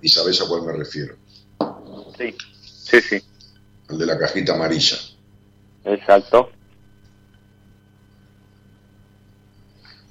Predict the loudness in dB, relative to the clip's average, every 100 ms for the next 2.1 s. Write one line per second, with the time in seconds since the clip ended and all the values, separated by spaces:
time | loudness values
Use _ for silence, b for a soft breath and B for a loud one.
0 | -20 -20 -20 -6 -6 -6 -14 -16 -8 -2
1 | 0 2 0 -2 -2 -4 -4 -2 -4 -6
2 | -14